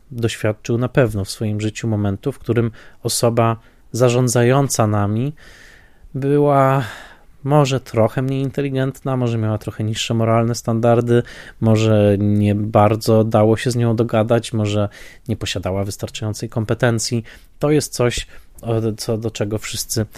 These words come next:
myślę, możemy odnieść swoje własne, e, własne doświadczenia. No, nagród dla, e, amerykańskiego The Office było bardzo wiele. Co ciekawe, Steve Carell nie otrzymał Emmy za swoją rolę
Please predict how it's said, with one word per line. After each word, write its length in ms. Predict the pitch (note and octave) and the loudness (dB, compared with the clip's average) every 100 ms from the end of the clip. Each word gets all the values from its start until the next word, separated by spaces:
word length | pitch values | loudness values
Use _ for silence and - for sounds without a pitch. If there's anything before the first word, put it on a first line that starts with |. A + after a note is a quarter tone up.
| - - - | -18 -20 -8
myślę, 340 | A2+ - A2+ G#2 - | -6 -2 -2 -4 -4
możemy 460 | A2+ G#2+ G#2+ G#2 - - - - - - - - - | -2 0 0 -2 -4 -16 -20 -20 -20 -20 -20 -20 0
odnieść 380 | C3 A2 G#2+ - | 2 2 0 -2
swoje 260 | - A2 | 0 0
własne, 520 | G2+ G2+ G2 - G#2+ G2+ - - - - A2+ | 2 0 -2 -2 -4 -4 -10 -20 -20 -12 -6
e, 240 | G#2+ A2+ | -4 -4
własne 320 | A#2 A2 - G#2+ | -2 -2 -2 -4
doświadczenia. 640 | - A2 - A#2 F2+ - - - - | -4 -8 -4 -4 -4 -8 -18 -20 -4
No, 120 | D#3+ D#3 | -4 0
nagród 580 | C#3+ E3 F#3 F3 D3+ - | 2 2 4 2 0 -4
dla, 520 | B2+ C#3 C#3 A#2+ B2 A2+ A#2+ | -4 0 0 0 -2 -2 -2
e, 60 | A#2+ | 0
amerykańskiego 600 | B2+ B2 B2+ - C3+ B2 | -2 -2 -4 -6 -4 -2
The 140 | B2+ | -2
Office 240 | A#2+ A#2 A2+ | -2 -6 -6
było 220 | A#2 G2+ | -2 0
bardzo 440 | G#2+ C#3 D3 C#3+ | 4 4 2 -2
wiele. 380 | C3 C#3 C3 C3 | -2 0 0 -2
Co 160 | - E3 | -4 -6
ciekawe, 440 | - - B2+ A#2 | -4 -2 -2 -2
Steve 240 | - A#2+ - | -6 -10 -2
Carell 380 | A2 G#2 G2 G#2+ | 0 0 -2 -2
nie 200 | C3+ D3 | -2 -2
otrzymał 520 | C#3 - C#3 B2+ B2+ | -4 -4 -2 0 0
Emmy 360 | B2+ B2 B2 A#2 | 0 0 0 -2
za 100 | A#2 | -4
swoją 440 | - A#2 A2+ A2+ | -4 -2 0 2
rolę 260 | A2+ A2 | 2 2